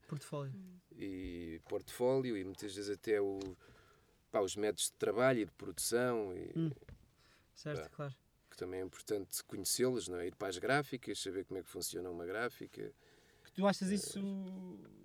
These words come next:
Speaker 1: importante? Ou seja,
Speaker 3: Acho.
Speaker 1: tu de saberes como é que
Speaker 3: Tu
Speaker 1: uma
Speaker 3: não
Speaker 1: capa
Speaker 3: podes
Speaker 1: é
Speaker 3: estar a,
Speaker 1: produzida.
Speaker 3: não podes estar a fazer coisas que depois, tipo, não são execuíveis.
Speaker 1: Certo.
Speaker 3: Ou que a gráfica te diz, "É pá, você para fazer isto, isto vai dar uma trabalheira, vai ter que ficar muito mais caro por uma razão
Speaker 2: Uhum.
Speaker 3: qualquer."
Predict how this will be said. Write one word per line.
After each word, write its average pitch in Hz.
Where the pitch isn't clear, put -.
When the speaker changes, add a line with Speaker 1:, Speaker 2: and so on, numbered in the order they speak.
Speaker 1:
importante? 190
Ou -
seja, 135
Speaker 3:
Acho. -
Speaker 1:
tu 160
de 139
saberes 156
como 160
é -
que -
Speaker 3:
Tu 151
Speaker 1:
uma -
Speaker 3:
não -
Speaker 1:
capa 160
Speaker 3:
podes 156
Speaker 1:
é 135
Speaker 3:
estar 123
a, -
Speaker 1:
produzida. 151
Speaker 3:
não 110
podes 120
estar 120
a 117
fazer 117
coisas 131
que -
depois, 143
tipo, 139
não 143
são 143
execuíveis. 127
Speaker 1:
Certo. -
Speaker 3:
Ou 139
que 113
a 101
gráfica 113
te -
diz, 123
"É 135
pá, 131
você 104
para 104
fazer 120
isto, 139
isto 147
vai 143
dar 143
uma 147
trabalheira, 151
vai 147
ter 143
que -
ficar -
muito 131
mais 139
caro 131
por 143
uma 131
razão 127
Speaker 2:
Uhum. 123
Speaker 3:
qualquer." 151